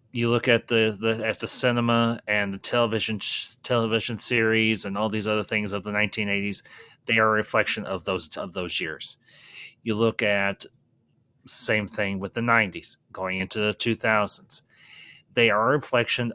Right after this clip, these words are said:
of those years and the world as it existed then. The one thing I, I have said, and I, I believe this wholeheartedly,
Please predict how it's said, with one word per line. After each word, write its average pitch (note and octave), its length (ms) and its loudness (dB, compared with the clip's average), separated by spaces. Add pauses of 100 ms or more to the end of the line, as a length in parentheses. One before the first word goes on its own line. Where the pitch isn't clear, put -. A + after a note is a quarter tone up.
of G2 300 -2
those A2 340 2
years G2+ 320 0
and F#2+ 180 -8
the G2 80 -6
world F#2 440 -2
as F#2+ 260 -4
it G2+ 80 -2
existed F#2 640 -6 (160)
then. F#2 220 -6 (3250)
The A#2 140 0
one B2 220 2
thing D3 180 0
I, B2 400 2 (360)
I G2+ 160 -2
have G2 280 0
said, G#2 460 4
and F#2+ 200 -8
I, F#2 260 -6
I F#2 220 -4
believe F#2+ 440 -2
this G2 160 -2
wholeheartedly, G2 680 -2